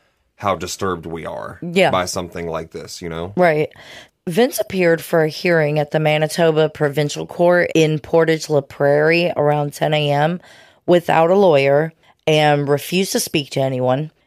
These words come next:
Speaker 2: He shuffled into the courtroom in shackles with his eyes focused on the floor, and his right hand was heavily bandaged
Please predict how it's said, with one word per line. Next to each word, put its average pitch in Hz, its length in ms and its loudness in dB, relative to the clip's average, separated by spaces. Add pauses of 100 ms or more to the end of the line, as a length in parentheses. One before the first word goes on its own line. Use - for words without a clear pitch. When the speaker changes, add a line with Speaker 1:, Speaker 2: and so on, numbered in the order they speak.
Speaker 2:
He 175 400 -2
shuffled 196 460 0
into 208 240 -2
the 175 80 -4
courtroom 156 540 0
in 143 100 -4
shackles 143 720 0
with 151 180 -2
his 147 160 -2
eyes 156 280 2
focused 180 520 -2
on 160 100 0
the 147 60 -6
floor, 135 520 0 (560)
and 160 140 2
his 156 180 0
right 196 360 2
hand 185 380 0
was 147 180 -2
heavily 185 500 2
bandaged 151 720 -2